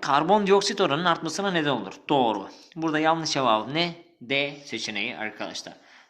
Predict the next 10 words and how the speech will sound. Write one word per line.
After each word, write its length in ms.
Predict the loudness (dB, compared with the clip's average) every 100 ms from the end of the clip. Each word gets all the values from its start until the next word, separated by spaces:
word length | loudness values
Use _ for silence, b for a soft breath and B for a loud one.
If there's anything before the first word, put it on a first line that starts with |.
| b
Beşinci 360 | -4 -2 -4 -6
soruya 380 | -4 -2 0 0
doğru 220 | -2 -2
gelelim 380 | -2 -2 -6 -6
şöyle. 580 | -6 -6 -6 -8 -8 -12 -20 _ _ _ _ _ _ _ _ -8
Beş. 320 | -8 -6 -10 -14 b b b b b b _
Akarsuların 1000 | -2 2 2 2 2 2 2 -2 -6 2
boyuna 420 | 4 4 2 -2
profili 380 | 0 -2 0 -2
üzerinde 520 | 0 2 0 0 -4